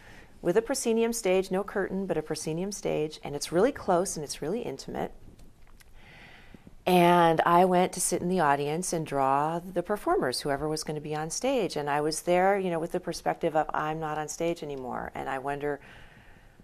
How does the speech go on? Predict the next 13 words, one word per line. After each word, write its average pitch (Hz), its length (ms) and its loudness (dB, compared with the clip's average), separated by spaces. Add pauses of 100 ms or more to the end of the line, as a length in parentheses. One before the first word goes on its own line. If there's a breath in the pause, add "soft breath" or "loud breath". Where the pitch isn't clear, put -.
what 170 180 6
it's 160 200 -2
like 175 260 4
for - 160 -2
them 147 200 -2
to 156 60 -4
be 143 160 -4
on 135 200 -2
stage 127 440 -4
playing 135 600 -6
music, 131 560 0 (480 soft breath)
which - 180 -8
is - 300 -8